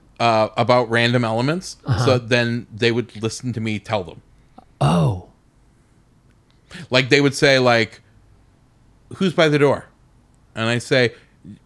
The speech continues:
Speaker 1: "You see a older man, looks like, uh, looks like a sea, a sea traveler. He's wearing, uh, dungarees. He's, uh, smoking a pipe." And they're like, "I'll talk to him. What's, what's his deal?"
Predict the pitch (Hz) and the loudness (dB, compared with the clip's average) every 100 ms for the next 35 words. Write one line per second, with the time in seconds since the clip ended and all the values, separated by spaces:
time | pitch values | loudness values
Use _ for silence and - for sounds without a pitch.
0 | _ _ _ 113 110 107 - 120 117 113 | _ _ _ -10 -6 -6 -4 -2 0 2
1 | 104 98 95 117 113 117 117 123 135 147 | 2 0 -2 -2 0 2 2 2 0 -2
2 | 139 113 101 - 110 104 110 98 92 92 | -4 -4 -6 -4 -4 -4 -4 -4 -4 -6
3 | 107 - 110 104 - - 123 131 135 - | -8 -6 -6 -6 -8 -8 -4 -4 -4 -8
4 | - - - 104 - 139 131 151 139 147 | -16 -18 -6 -6 -4 -8 -4 -2 -2 -2
5 | 147 147 147 127 104 98 107 110 107 107 | -2 0 -2 -2 -4 -6 -6 -4 -4 -4
6 | 107 98 95 90 113 120 117 117 120 117 | -4 -2 -4 -2 -4 -2 -2 -2 -2 -4
7 | - 107 101 104 98 - 113 98 98 90 | -6 -10 -8 -6 -6 -6 -6 -6 -8 -8
8 | 95 76 - - - - _ 117 117 123 | -10 -12 -18 -20 -20 -20 _ -2 2 4
9 | 123 - - 131 - - - 104 87 - | 2 0 -2 -2 2 0 0 -6 -8 -16
10 | _ 143 147 110 135 - 139 113 135 123 | _ 0 0 0 -2 0 -4 -2 -2 -2
11 | 87 | -4